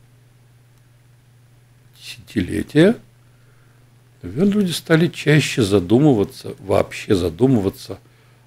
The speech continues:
о своем эмоциональном благополучии, о своем эмоциональном комфорте.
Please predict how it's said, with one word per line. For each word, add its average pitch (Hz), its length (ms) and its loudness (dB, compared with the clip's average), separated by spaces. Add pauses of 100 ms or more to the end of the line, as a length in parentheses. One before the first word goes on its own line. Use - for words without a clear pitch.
(340)
о - 60 -16
своем 127 360 2
эмоциональном 104 800 2
благополучии, 95 880 -2 (1300)
о - 60 -20
своем 113 280 0
эмоциональном 107 380 2
комфорте. - 600 -4